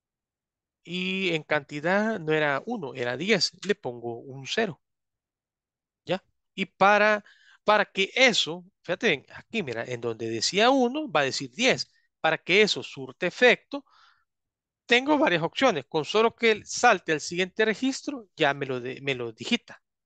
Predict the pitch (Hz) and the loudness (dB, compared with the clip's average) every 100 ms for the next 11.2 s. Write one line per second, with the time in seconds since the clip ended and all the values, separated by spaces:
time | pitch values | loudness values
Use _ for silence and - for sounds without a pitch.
0 | _ _ _ _ _ 147 - _ _ _ | _ _ _ _ _ -16 -16 _ _ _
1 | _ _ _ _ _ _ _ _ _ _ | _ _ _ _ _ _ _ _ _ _
2 | - 185 139 - - 185 233 262 240 233 | 4 4 4 -2 -10 -4 2 2 2 4
3 | 226 - 175 175 165 156 156 - 185 233 | 2 2 2 2 2 0 -2 -6 -2 0
4 | 214 - 123 123 - - 156 151 139 160 | 0 -2 -6 -6 -8 -4 0 0 2 2
5 | 185 214 220 175 156 185 220 208 - 220 | 4 6 6 4 0 2 2 2 -2 -6
6 | 240 _ _ _ _ _ _ _ _ _ | -8 _ _ _ _ _ _ _ _ _
7 | _ _ 156 135 - 131 117 117 - 120 | _ _ -2 -2 -2 -4 -4 -6 -12 -12
8 | - 151 196 233 208 302 302 170 139 120 | -6 0 4 4 2 -4 -4 -2 -2 -4
9 | 117 - 135 247 180 - _ _ _ _ | -4 -4 -2 0 -2 -6 _ _ _ _
10 | _ _ _ _ _ 156 165 160 156 147 | _ _ _ _ _ -2 -2 0 -2 -4
11 | 143 | -8